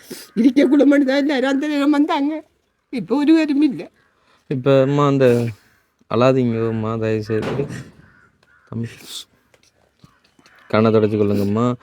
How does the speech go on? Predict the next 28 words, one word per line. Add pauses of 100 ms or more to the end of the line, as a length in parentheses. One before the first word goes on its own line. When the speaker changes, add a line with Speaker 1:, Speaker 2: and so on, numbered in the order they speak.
(240)
Speaker 2:
இப்ப (580)
சமுர்த்தி
ஆபீஸால (840)
இந்த (200)
வீடு
இது
செய்யறதுக்கு
எதுவும் (100)
ஹெல்ப்
பண்ணலையா?
அதால
Speaker 1:
இல்ல, (180)
ஒன்றும்
செய்யலம்மா. (640)
ஒரு
முப்பதாயிரம்
ரூபா (100)
காசு
கொண்டு
வந்தாங்க,
ஒரு
கக்கூசி
கட்டட்டாமண்டு. (360)
Speaker 2:
ம். (100)
Speaker 1:
அந்த
கக்கூசி
அந்த, (360)
அந்த